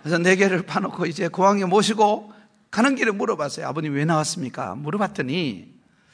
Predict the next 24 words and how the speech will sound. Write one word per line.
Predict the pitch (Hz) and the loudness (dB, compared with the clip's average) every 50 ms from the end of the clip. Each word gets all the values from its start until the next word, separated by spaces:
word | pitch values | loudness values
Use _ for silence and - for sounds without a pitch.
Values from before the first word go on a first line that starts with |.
| _ _ - - - - - - - - _ _ _ _ _ _ | _ _ -20 -20 -20 -20 -20 -20 -20 -20 _ _ _ _ _ _
저희 | - 240 240 | 6 6 8
아버님의 | 214 - 185 214 202 269 277 269 262 262 247 233 254 247 - - - - 180 185 180 180 | 10 10 10 10 10 8 4 4 4 2 2 2 2 0 -4 -6 -2 0 2 2 2 0
그 | 180 190 180 175 165 160 143 - - | -2 -2 -2 0 0 -2 -6 -8 -10
본 | - 165 170 185 190 185 180 | -4 -2 -2 -2 -2 -4 -4
고향이 | 143 156 165 175 175 170 160 165 175 160 | -2 -2 0 0 0 -2 -2 -4 -4 -4
경산이라는 | 131 - 160 165 185 190 175 202 202 196 175 147 139 135 135 | -4 -4 -2 -2 -2 -2 -2 -2 -2 0 0 0 -2 -2 -6
곳인데 | 135 123 - - 131 120 113 127 175 170 160 160 175 170 170 | -6 -8 -8 -8 -8 -8 -6 -6 -4 -4 -4 -4 -6 -6 -4
거기에 | - 226 202 - 180 175 170 160 156 160 - - - - | -4 -4 -4 -2 -4 -2 -2 -2 -4 -6 -12 -20 -12 -10
우리 | 151 147 156 165 165 160 147 143 147 | -8 -6 -4 -4 -2 -4 -4 -6 -8
그 | - - 156 135 131 131 127 123 120 | -12 -10 -8 -6 -6 -4 -6 -6 -8
장씨 | - - 135 185 208 180 214 | -8 -8 -4 -4 -4 -4 -4
일가의 | - - 196 190 233 214 185 - | -6 -6 -6 -6 -4 -6 -6 -2
땅이 | - - 185 202 208 202 | -2 -2 0 0 -2 -4
있었어요. | 170 - - 104 - - - _ _ _ _ _ _ _ _ _ _ _ _ _ _ _ _ _ _ | -4 -8 -12 -14 -16 -18 -20 _ _ _ _ _ _ _ _ _ _ _ _ _ _ _ _ _ _
그게 | - 214 208 254 | -4 0 2 2
일 | - - 269 320 311 | 2 2 0 2 4
년 | 311 302 311 294 | 4 4 2 2
전에 | 226 247 240 214 226 247 262 254 247 | 4 4 4 4 4 2 2 2 0
개발이 | 247 - 214 233 220 285 277 254 | -2 0 0 4 4 2 2 2
돼서 | 196 226 233 180 - 208 202 202 202 - - | -2 -2 -4 -2 2 2 2 2 2 -2 -4
토지 | - 277 311 330 | -2 0 2 2
보상을 | 277 269 262 214 214 214 226 226 233 - - _ _ _ _ | 2 2 0 0 0 -2 -2 -4 -4 -8 -12 _ _ _ _
다 | - - 165 170 | -10 -4 -4 0
받았는데 | 160 208 202 214 190 185 160 147 160 196 202 160 - - | 0 4 2 4 2 2 -2 0 2 4 4 4 2 0